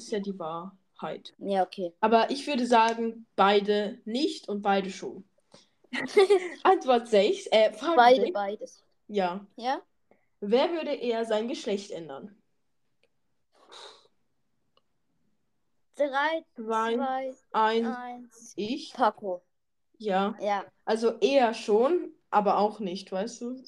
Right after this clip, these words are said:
Speaker 1: So wie bei
Speaker 2: Ja,
Speaker 1: dir
Speaker 2: ja,
Speaker 1: mit dem
Speaker 2: eher
Speaker 1: Ausziehen.
Speaker 2: schon, aber halt eben nicht. Ja, ich weiß, was du meinst.
Speaker 1: Aber so, so, wenn man uns zwei vergleicht, also ich würd schon eher mein Geschlecht ändern als du.
Speaker 2: Ja, ja, nee, drei, ja, da,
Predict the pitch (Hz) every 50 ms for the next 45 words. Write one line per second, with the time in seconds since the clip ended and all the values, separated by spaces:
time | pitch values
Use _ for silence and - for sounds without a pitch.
0 | _ _ - 226 220 226 220 202 214 208 208 220 233 233 233 240 233 233 220 220
1 | 202 202 202 202 202 - 202 214 240 240 254 247 247 202 202 - 214 214 214 208
2 | 214 208 208 202 - - _ - 202 208 202 196 208 208 202 190 - - - -
3 | _ _ _ _ 190 196 190 190 196 - 190 190 190 190 190 - _ 196 180 170
4 | 165 160 165 - - - _ _ _ _ _ _ - 247 247 247 202 247 247 240
5 | - 240 208 247 247 226 240 254 269 262 262 - 254 269 277 - - 285 254 247
6 | 247 247 214 220 220 233 262 - - 208 214 226 220 196 247 240 - - 214 202
7 | 214 - 220 208 208 202 196 190 190 - _ _ _ _ _ _ - 196 208 202
8 | 202 180 180 180 - 170 180 180 175 190 - - 185 190 185 - 170 170 160 151
9 | 156 120 104 240 - - - - - - _ _ _ _ _ _ _ _ _ _
10 | 196 214 220 220 208 202 202 196 196 202 202 202 - 208 220 214 - - 220 226
11 | 220 214 208 220 220